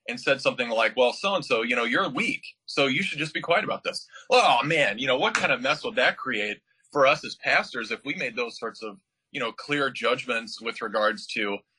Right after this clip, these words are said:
the people in the congregation? But here, it's almost like Saint Paul's sort of urging that as a regular part of our activity, that we notice these things and we observe these things.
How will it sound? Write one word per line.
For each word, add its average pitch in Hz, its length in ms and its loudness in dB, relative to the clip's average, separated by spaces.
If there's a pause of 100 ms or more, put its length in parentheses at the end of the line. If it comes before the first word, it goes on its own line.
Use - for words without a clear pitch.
(160)
the 107 140 0
people 147 360 0
in 123 60 -2
the 113 80 -2
congregation? 107 800 0 (280)
But 143 120 4
here, 156 400 4
it's 156 160 0
almost 147 260 2
like 143 160 2
Saint 151 260 -6
Paul's 139 260 2
sort 139 120 0
of - 100 0 (100)
urging 151 560 0
that 131 260 4
as 120 180 0
a 120 180 4
regular 139 400 2
part 147 260 2
of 139 80 -8
our 131 160 4
activity, 170 460 -4
that - 140 -6
we 107 200 -6 (220)
notice 123 420 0
these 117 240 -6
things 120 400 -4
and 104 100 -6
we 101 100 -2
observe 107 400 0
these 113 240 -8
things. 110 460 -4